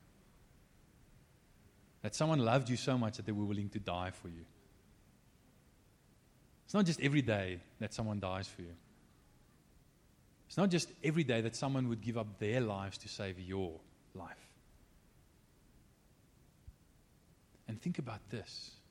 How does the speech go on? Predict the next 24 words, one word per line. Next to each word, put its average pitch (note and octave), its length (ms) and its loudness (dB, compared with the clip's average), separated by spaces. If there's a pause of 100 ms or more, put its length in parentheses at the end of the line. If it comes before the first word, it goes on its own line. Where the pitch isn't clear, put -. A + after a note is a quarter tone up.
(1400)
Jesus' C3+ 520 -2
life G#2 440 -12
is - 120 -14 (200)
worth A#2 200 -6
so - 180 -8
much C#3 300 -6
more A2 240 -6
than F#2+ 160 -8
ours F#2+ 540 -12 (720)
because A2 160 -12
he's B2+ 140 -8
God. F#2+ 480 -14 (1500)
And F#2+ 80 -12
he A#2 60 -10
was D3+ 240 -6
willing C3 220 -2
to - 100 -16
give A2 180 -6
up - 160 -16 (380)
his B2+ 320 -6
life, F2 280 -12 (920)
his A#2+ 140 -8
divine A2 680 -6
life, - 380 -16